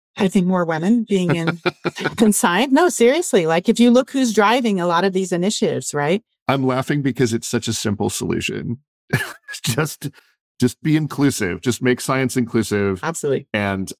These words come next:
Speaker 2: you know, it will, it will reform itself. That's wonderful. And there's actually a lot of great startups that are focusing on various aspects of reproductive longevity, as well as some great academic efforts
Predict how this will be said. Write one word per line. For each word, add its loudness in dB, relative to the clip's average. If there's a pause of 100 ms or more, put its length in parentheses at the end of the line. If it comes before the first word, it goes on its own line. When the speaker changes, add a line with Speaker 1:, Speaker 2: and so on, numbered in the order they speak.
Speaker 2:
you 0
know, -4
it -4
will, 0
it -2
will -4
reform -4
itself. -6 (300)
That's 0
wonderful. -4
And -2
there's 0
actually -2
a 0
lot -2
of -6
great -6
startups -6 (420)
that -4
are -2
focusing -4
on -6
various -4
aspects -8
of -4
reproductive -4
longevity, -6 (300)
as -2
well -2
as -2
some -4
great -6 (380)
academic -4
efforts -10